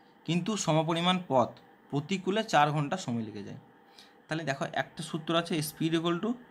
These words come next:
distance by time। বোঝা গেল?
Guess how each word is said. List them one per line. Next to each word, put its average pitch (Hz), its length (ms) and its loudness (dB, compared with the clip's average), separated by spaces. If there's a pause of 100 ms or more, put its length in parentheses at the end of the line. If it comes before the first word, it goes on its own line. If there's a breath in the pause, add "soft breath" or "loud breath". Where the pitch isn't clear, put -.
(280)
distance 151 480 0
by 143 180 6
time। 117 480 -2 (960)
বোঝা 143 200 0
গেল? 151 160 -2